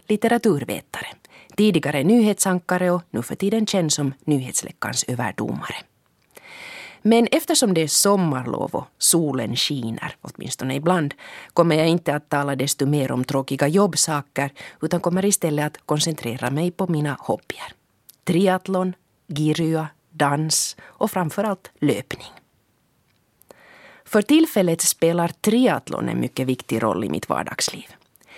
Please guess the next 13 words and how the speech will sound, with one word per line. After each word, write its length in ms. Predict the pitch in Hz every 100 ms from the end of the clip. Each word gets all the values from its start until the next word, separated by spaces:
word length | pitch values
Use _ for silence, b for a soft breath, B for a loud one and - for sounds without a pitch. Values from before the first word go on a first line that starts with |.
| B -
Jag 440 | 170 190 196 -
och 60 | 165
min 240 | 139 131
man 200 | 135 123
Pekka 540 | - 202 - _ -
har 140 | - -
för 140 | -
avsikt 440 | 147 143 - 127 123
att 140 | -
klara 280 | 143 135 131
oss 180 | 143 -
helskinnade 720 | 185 143 135 - 139 139 151
igenom 500 | 160 175 214 214 135